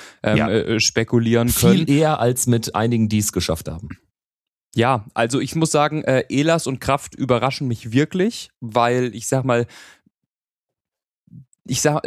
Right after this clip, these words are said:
Speaker 1: du hast schon eher Namen auf dem Zettel, die jetzt zum Beispiel eben zuletzt auch viel gespielt haben und zuletzt auch gut gespielt haben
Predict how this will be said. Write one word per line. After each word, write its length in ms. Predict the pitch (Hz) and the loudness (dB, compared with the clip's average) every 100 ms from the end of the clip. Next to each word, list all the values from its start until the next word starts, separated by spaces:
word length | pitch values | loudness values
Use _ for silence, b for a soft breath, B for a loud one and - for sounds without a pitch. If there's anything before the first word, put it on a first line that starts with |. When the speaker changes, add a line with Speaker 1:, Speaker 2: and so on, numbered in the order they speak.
| 139 | 0
Speaker 1:
du 140 | 143 | 2
hast 300 | 156 - - | 2 0 -4
schon 340 | - 160 190 | 0 4 4
eher 320 | 185 147 151 147 | 2 0 2 2
Namen 460 | 135 147 165 156 | 0 0 -2 -2
auf 180 | - 143 | -2 -2
dem 100 | 143 | -4
Zettel, 400 | - 151 - 139 | 0 -2 -2 -6
die 140 | 127 | -4
jetzt 340 | 131 139 - - | 0 0 -2 -4
zum 160 | 135 | -2
Beispiel 400 | 120 120 131 139 | 2 0 0 -4
eben 280 | 110 127 127 | -2 -2 -2
zuletzt 720 | - - 120 135 160 - - | -2 0 2 2 0 -4 -4
auch 100 | 110 | -4
viel 320 | - - 127 120 | -4 -2 0 2
gespielt 460 | 123 - 127 127 | 0 0 -2 0
haben 260 | 135 135 139 | 0 0 -2
und 160 | 120 | -6
zuletzt 560 | - - 117 151 - - | -2 0 2 2 -2 -4
auch 160 | 107 - | -4 0
gut 220 | 117 107 | -2 0
gespielt 480 | 113 - 120 117 123 | -2 0 0 2 2
haben 300 | 117 131 | 0 0